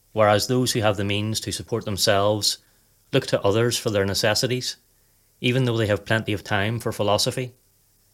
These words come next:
Hence Cleanthes was also called a second Heracles. He was hard-working, but not naturally gifted and unusually slow, which is why Timon speaks of him as follows.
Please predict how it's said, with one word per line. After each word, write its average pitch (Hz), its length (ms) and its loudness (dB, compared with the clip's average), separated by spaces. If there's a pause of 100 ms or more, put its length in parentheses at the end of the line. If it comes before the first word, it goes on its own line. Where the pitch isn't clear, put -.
(800)
Hence 147 280 2
Cleanthes 120 640 2
was 104 100 -4
also 107 300 2
called 101 400 4
a 95 40 0
second 101 440 0
Heracles. 104 640 0 (880)
He 104 60 -4
was 98 140 -4
hard-working, 113 640 2 (460)
but 98 100 -2
not 113 240 4
naturally 107 380 -2
gifted 110 580 -2
and 98 160 -6
unusually 107 480 0
slow, 104 460 0 (580)
which - 160 -4
is 107 100 -4
why 120 220 4
Timon 113 460 0
speaks - 340 -4
of 107 120 -2
him 107 160 0
as 101 100 -4
follows. 107 540 0